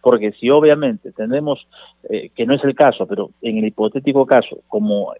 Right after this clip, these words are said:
lo tiene Europa, que solamente un cinco por ciento ha, se ha contaminado, tienes un veinticinco por ciento que no se ha contaminado y por lo tanto es más susceptible a una, mm, infección, digamos, por el,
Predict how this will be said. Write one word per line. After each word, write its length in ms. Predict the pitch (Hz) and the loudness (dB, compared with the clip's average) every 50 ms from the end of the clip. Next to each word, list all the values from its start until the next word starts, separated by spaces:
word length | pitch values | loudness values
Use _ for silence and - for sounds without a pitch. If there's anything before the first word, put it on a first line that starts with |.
| _ _ _ - | _ _ _ -10
lo 180 | - 117 113 110 | -4 -2 -2 -2
tiene 340 | - - 131 127 131 127 117 | 0 0 0 2 2 4 6
Europa, 460 | 120 120 123 135 131 117 - 107 101 | 6 6 6 6 4 4 2 -2 -6
que 140 | - - 104 | -6 -8 -10
solamente 640 | - - 127 127 127 135 135 131 127 - 135 127 - _ - - _ - | -4 0 0 0 2 0 -2 -6 -6 -6 -6 -6 -6 _ -20 -20 _ -8
un 200 | - 143 143 127 | -4 -2 -2 -2
cinco 340 | 107 - 147 143 123 127 113 | -2 -4 -4 -2 0 -2 -2
por 220 | - 120 117 113 | 0 0 0 0
ciento 400 | - - 139 123 110 104 - 107 | -2 -4 -2 -2 -2 -2 0 2
ha, 180 | 110 113 117 - - - _ | 2 4 2 2 0 -6 _
se 80 | - 123 | 0 0
ha 60 | 120 | 0
contaminado, 800 | 117 - 135 131 123 135 120 127 135 135 139 120 113 117 147 185 _ - - - _ _ _ _ - | 0 -2 -6 -2 0 0 0 0 0 2 2 4 4 4 2 2 _ -14 -20 -20 _ _ _ _ -8
tienes 220 | 127 123 127 120 - - | -4 -4 -4 -4 -2 -2
un 60 | 127 | -2
veinticinco 400 | 123 120 120 - 131 127 - 131 | -2 -2 -2 -6 -8 -4 -4 -2
por 240 | 120 135 131 123 - - | 0 0 -2 -2 -2 -6
ciento 420 | - 131 127 120 - 143 160 _ _ _ - | -8 -8 -6 -2 -2 -4 -4 _ _ _ -8
que 60 | 110 | -4
no 100 | 110 113 | -4 -2
se 60 | 107 | -2
ha 60 | 120 | -2
contaminado 520 | - 117 113 110 104 110 104 117 120 127 131 | 0 0 0 0 -2 -2 -2 0 2 2 2
y 40 | 123 | 0
por 160 | - 113 113 | 0 -2 -2
lo 60 | 110 | -2
tanto 200 | 120 120 - 120 | -2 -2 -4 -4
es 100 | 117 - | -2 0
más 140 | 120 117 117 | 0 0 0
susceptible 760 | - 170 160 - - 127 120 _ _ - 180 170 160 160 156 - - - - - | 0 -4 -4 -2 -2 -6 -6 _ _ -2 0 4 4 4 2 0 -6 -20 -12 -4
a 140 | - 107 113 | 2 4 4
una, 360 | 120 127 131 131 131 127 - - - - _ _ _ _ _ - | 4 6 4 4 4 2 2 -4 -20 -20 _ _ _ _ _ -6
mm, 180 | 123 120 120 120 117 | -4 -2 -2 0 0
infección, 800 | 135 127 117 110 - 117 107 - - - - 240 233 147 117 104 | 0 0 0 2 2 2 2 0 0 2 4 6 6 6 4 2
digamos, 280 | 101 98 101 101 104 - | 2 0 0 0 0 0
por 200 | - 110 104 104 | 0 2 2 2
el, 180 | 107 - 55 | 0 -2 -6